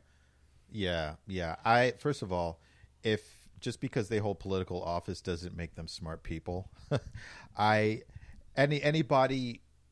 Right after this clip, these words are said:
who honestly falls for the QAnon, uh,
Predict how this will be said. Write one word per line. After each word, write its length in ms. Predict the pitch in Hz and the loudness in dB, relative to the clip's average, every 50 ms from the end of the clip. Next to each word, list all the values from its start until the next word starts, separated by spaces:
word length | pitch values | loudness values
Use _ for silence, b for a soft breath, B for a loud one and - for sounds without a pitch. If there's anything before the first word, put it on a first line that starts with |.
| _ _ - - | _ _ -20 -20
who 260 | - - - 110 101 | -14 -8 -6 -6 -4
honestly 440 | 104 107 107 107 104 - - 101 95 | -2 -2 0 -2 -2 -4 -6 -8 -8
falls 300 | - - 95 87 87 - | -6 -4 -4 -4 -4 -8
for 140 | - - 87 | -10 -10 -10
the 80 | 85 82 | -10 -10
QAnon, 840 | - - 85 82 82 78 78 78 78 78 78 78 76 76 73 78 - - _ _ _ 85 | -10 -8 -8 -6 -6 -6 -6 -6 -6 -6 -6 -8 -8 -10 -10 -14 -16 -20 _ _ _ -10
uh, 640 | 82 80 80 90 - - - - - - - - | -8 -8 -8 -8 -10 -10 -10 -12 -12 -12 -14 -14